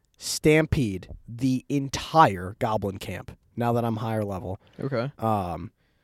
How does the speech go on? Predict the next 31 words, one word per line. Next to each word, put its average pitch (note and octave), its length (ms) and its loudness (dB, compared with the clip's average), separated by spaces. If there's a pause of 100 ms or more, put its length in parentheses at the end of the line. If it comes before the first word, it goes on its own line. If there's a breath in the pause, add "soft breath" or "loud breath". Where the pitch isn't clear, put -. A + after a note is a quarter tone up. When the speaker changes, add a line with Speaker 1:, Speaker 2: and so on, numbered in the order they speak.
(320)
Speaker 1:
and B2 160 0
I'm C3 80 0
just C3+ 220 -2
prepping D3+ 320 6
to C#3 100 0
do B2 180 2
that, A2+ 260 -2
so A2+ 160 0
I G#2+ 60 -2
haven't G#2 260 -2
touched - 260 -4
the G2+ 60 -10
game F#2+ 180 -6
in F#2 60 -6
a F#2 80 -6
while. F#2 320 -8 (340)
But F3+ 160 12
as F3 100 8
far G3 280 12
as E3+ 80 10
my D3+ 160 8
experience C#3+ 500 4
with B2 180 2
it, A#2+ 160 2
it's B2+ 180 -2
better C#3+ 300 6
than B2+ 140 2
any B2+ 180 0
game A#2 300 -2
I've G#2+ 220 -4
played G2+ 400 -4